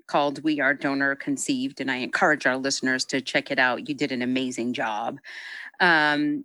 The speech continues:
and you actually have a full page spread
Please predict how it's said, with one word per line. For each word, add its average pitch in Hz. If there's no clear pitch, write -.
and 165
you 190
actually 175
have 165
a 143
full 214
page 170
spread 151